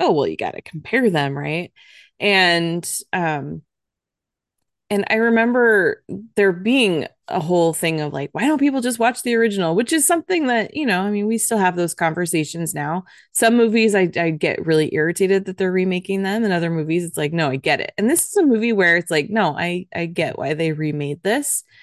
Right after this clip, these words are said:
and why it was good to, to update it," because, um,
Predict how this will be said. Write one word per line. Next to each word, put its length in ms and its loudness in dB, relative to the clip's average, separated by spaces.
and 200 0
why 140 4
it 60 0
was 180 0
good 380 0
to, 380 2
to 120 -2
update 480 -2
it," 220 -8
because, 840 2
um, 500 -4